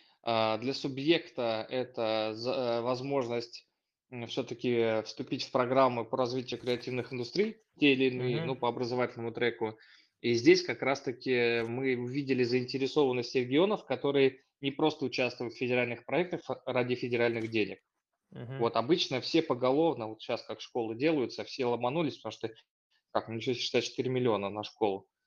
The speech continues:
Speaker 1: два миллиарда
Speaker 2: Мгм.
Speaker 1: раскидали, все в, в оч-, в очередь выстроились, половина больше половины не понимает, зачем это надо. Это было хороший, то, что это было без денег изначально от федерации,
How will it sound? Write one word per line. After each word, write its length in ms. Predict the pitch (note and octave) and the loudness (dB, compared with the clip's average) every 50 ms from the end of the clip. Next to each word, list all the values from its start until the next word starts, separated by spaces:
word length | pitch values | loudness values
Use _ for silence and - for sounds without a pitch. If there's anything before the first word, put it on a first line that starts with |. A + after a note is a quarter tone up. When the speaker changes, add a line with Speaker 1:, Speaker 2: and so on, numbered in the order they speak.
| _ - | _ 2
Speaker 1:
два 160 | B2 B2 A#2+ | 4 4 4
миллиарда 340 | A#2 A#2+ B2 A#2+ A2 G2+ G#2+ | 6 4 4 4 4 2 0
Speaker 2:
Мгм. 20 | G#2 | -2
Speaker 1:
раскидали, 580 | G#2 - - - A2+ G#2 G#2+ G#2 F#2+ F#2+ F#2 F2+ | -4 -4 -6 -6 -2 2 2 4 4 2 0 -4
все 280 | - - - C#3 C3 | -6 -8 -4 -4 -4
в, 100 | - - B2+ | -4 -4 -6
в 140 | B2+ C3 | -4 -2
оч-, 160 | C3 - - - | -2 -4 -2 0
в 60 | C#3 | 0
очередь 340 | D3 C#3 - B2+ A#2+ - - | 0 0 0 -4 -6 -2 -2
выстроились, 540 | F#3+ F3+ - C3+ B2 A#2+ A2 - - - _ _ _ - | -2 -2 0 -2 -2 -2 -2 -4 -8 -16 _ _ _ 0
половина 460 | C3+ B2+ B2 B2+ D3 C#3+ C3+ A#2+ A#2 | 4 4 4 4 2 2 0 0 0
больше 400 | A2+ A#2 - B2 B2+ A#2+ - - - | -2 -4 -2 0 0 0 0 -2 -2
половины 220 | B2+ B2+ B2+ A#2 | -2 -2 -2 -4
не 60 | A2 | -4
понимает, 320 | - B2 B2 B2+ B2+ B2 A#2 | -4 -4 -2 0 0 0 0
зачем 320 | B2 A2+ - - B2 A#2 | 0 0 0 -2 -2 -4
это 220 | A2 - - A#2+ | -4 -4 -2 0
надо. 300 | A2+ G#2 G2 F#2 F2 - - _ _ _ - | 0 0 0 -2 -4 -8 -10 _ _ _ 2
Это 180 | - F#3+ F#3+ G#3 | 2 2 4 4
было 200 | E3+ D#3 C#3+ C3+ | 4 4 2 2
хороший, 480 | - D3 C3+ D3 E3 - - C#3 B2 - | 2 2 2 2 2 2 2 0 0 0
то, 160 | - - E3 D#3+ | 0 2 2 2
что 140 | - - B2+ | 2 0 -2
это 140 | A#2 - A#2 | -2 -2 -2
было 220 | A#2 A#2+ A#2 A2+ | -2 0 0 0
без 200 | A2+ A#2+ A2+ A2+ | 0 -2 -4 0
денег 340 | A#2+ - G3+ A3+ G3+ E3+ - | 4 2 4 2 2 -4 -4
изначально 640 | A#2 A2 A2+ G#2+ - - B2+ A#2 G#2+ G2+ G2+ G2+ | -6 -4 -4 -6 -4 0 0 0 0 0 -2 -6
от 100 | G2+ - | -6 -8
федерации, 580 | - A#2 A#2 A#2+ B2 B2+ A2+ - - A#2 A#2 - | -10 -4 -2 2 2 2 2 0 -4 -14 -16 -20